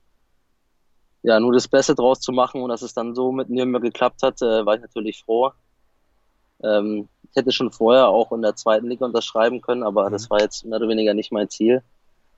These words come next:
Speaker 1: Und, äh, ja, bin ich froh, dass ich das Vertrauen und, ähm, die Möglichkeit in Nürnberg erhalten habe und bin ziemlich froh darüber, dass es dann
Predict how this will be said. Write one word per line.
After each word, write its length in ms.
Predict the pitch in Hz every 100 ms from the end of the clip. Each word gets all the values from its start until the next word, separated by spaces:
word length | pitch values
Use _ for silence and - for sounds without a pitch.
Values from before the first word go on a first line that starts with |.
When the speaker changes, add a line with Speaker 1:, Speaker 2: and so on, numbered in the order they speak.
| _ _ _ _ _
Speaker 1:
Und, 420 | - 110 107 98
äh, 280 | 107 101 98 - - - _ _
ja, 260 | 127 113 110
bin 120 | 131
ich 100 | 127
froh, 160 | - 143
dass 160 | 131
ich 80 | 127
das 200 | 123 - 104
Vertrauen 520 | 123 - 110 139 143
und, 360 | 113 117 110
ähm, 360 | 104 107 104 104 - - - - - - - -
die 60 | 110
Möglichkeit 560 | 113 127 120 - 113
in 80 | 110
Nürnberg 300 | 113 117 110
erhalten 440 | 101 107 110 123 123
habe 320 | 113 117 117
und 300 | 98 104 101 - - -
bin 160 | 113 104
ziemlich 340 | - 110 110 _ _ _
froh 120 | 113
darüber, 360 | 117 104 101 101
dass 200 | 101 -
es 180 | 107 -
dann 220 | 107 104